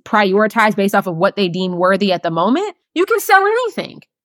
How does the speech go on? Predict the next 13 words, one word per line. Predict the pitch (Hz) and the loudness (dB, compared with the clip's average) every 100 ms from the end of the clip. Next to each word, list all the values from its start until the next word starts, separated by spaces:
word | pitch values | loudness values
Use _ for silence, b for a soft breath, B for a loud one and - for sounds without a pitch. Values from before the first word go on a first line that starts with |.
| _ _ - | _ _ 0
Like, | 247 247 | 0 2
it's | 269 - | -2 0
not | 311 330 | 2 2
even | 285 | 2
selling | 262 - 320 349 349 208 | 0 2 2 4 2 0
at | 175 | 0
that | 160 - | -4 -6
point. | 175 113 - _ _ _ _ _ _ | -12 -14 -16 _ _ _ _ _ _
It's | 262 | 0
just | 302 208 | 0 2
making | 202 254 285 | 2 2 2
an | 254 | 2
invitation | 233 226 208 226 254 247 160 143 | 4 2 2 0 0 0 -6 -10